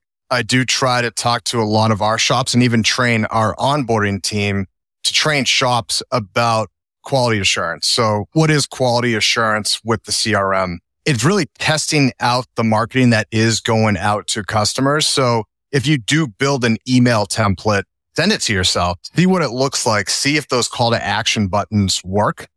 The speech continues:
There's been a number of times where I've seen clients actually send out an email and you click on the link and it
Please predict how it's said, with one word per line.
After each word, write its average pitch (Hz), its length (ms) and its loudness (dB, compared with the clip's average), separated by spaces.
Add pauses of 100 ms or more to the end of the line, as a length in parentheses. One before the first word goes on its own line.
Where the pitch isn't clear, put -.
There's 131 240 2
been 135 180 0
a - 20 4
number 123 240 2
of 135 100 -4
times 143 320 -2
where 113 260 0
I've 110 220 0
seen 110 240 -2
clients 113 560 0
actually 104 300 -2
send 107 340 0
out 104 300 2
an 107 180 2
email 113 380 2
and 95 220 0
you 107 120 -4
click - 240 -4
on 117 80 2
the 101 100 2
link 117 280 0
and 101 80 2
it - 100 -4